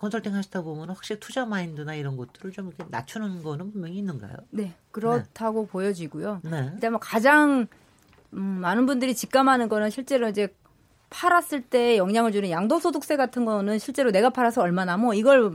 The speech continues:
Speaker 2: 바로 보기 때문에 가장
Speaker 1: 음.
Speaker 2: 피부로 느끼는 것이 이제 거래세와 관련된 부분인데
Speaker 1: 네.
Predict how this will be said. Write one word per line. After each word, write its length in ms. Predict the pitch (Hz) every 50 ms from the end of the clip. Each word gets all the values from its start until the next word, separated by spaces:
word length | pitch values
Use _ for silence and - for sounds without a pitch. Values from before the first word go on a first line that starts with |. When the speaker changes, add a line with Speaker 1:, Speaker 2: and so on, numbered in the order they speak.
| - -
Speaker 2:
바로 300 | - - 196 214 220 202
보기 280 | - - 196 175 220 202
때문에 400 | - 226 220 202 190 196 208 202
가장 400 | - - 175 160 202 214 202 190
Speaker 1:
음. 100 | 120 131 143 190 - _ - _ _ -
Speaker 2:
피부로 380 | - - 339 339 339 339 330 294
느끼는 680 | 233 190 160 - _ - 226 233 214 208 208 196 185
것이 360 | 180 190 185 - - 240 247
이제 140 | 240 208 233
거래세와 440 | 233 - 170 185 220 226 - 294 277
관련된 400 | 254 233 208 185 180 185 190 170
부분인데 680 | 170 160 170 185 175 160 151 151 165 170 180 185 170 160 160
Speaker 1:
네. 280 | 160 143 120 123 143